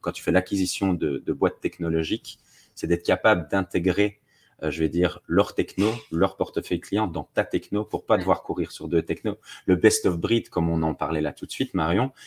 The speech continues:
Speaker 1: qui est tu prends le meilleur dans chaque catégorie.
Speaker 2: Mm.
Speaker 1: Faut, faut pas se merder quand tu fais ça, quoi. Et du coup, c'est vraiment un challenge. Et nous, on est contents, c'est qu'on a retenu énormément. On est, on est même aujourd'hui avec une très grosse base de clients Smart Focus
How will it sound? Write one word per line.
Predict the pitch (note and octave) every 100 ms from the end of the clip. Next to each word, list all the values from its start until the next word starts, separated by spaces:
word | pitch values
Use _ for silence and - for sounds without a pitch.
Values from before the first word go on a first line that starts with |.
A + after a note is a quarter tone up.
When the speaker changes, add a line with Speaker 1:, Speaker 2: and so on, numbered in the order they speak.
| - -
Speaker 1:
qui | -
est | G2
tu | F#2+ F2
prends | -
le | F2+ F#2
meilleur | G2 G#2 G2+
dans | F2
chaque | D#2+ E2+ -
catégorie. | - E2 D#2+ E2 D3 F#3 _ - - -
Speaker 2:
Mm. | G3
Speaker 1:
Faut, | G3 - -
faut | - -
pas | G#2
se | G#2+
merder | A2 D#3
quand | - F2+
tu | -
fais | E2
ça, | - C#2
quoi. | - C#2 -
Et | F#2
du | F#2+
coup, | F#3
c'est | E3+ G#2
vraiment | F2 G2 A2+ G#2+
un | E2
challenge. | - - G#2 - - -
Et | E2
nous, | F2
on | A2 F2
est | D#2+
contents, | - E2+ F2 E2
c'est | D#2 D#2+
qu'on | - D#2+ D#2+ D#2
a | E2 D#2+ -
retenu | - D2 E2 - F#2+ F#2 -
énormément. | G2 F#2 G#2+ F#2 F2 D#2+ G#2+ B2+
On | D#2+
est, | D#2 D2+
on | D2+
est | D#2+
même | D#2 G2 F2+
aujourd'hui | D2+ D2+ D2+ F#2+ A#2+ - - - -
avec | C#2+ D#2 F#2
une | - D#2+ D#2 -
très | - - A2+
grosse | E2+ F2 D#2
base | F2+ D#2
de | D2
clients | - D#2
Smart | D2+ - D#2
Focus | - D2+ - C3 -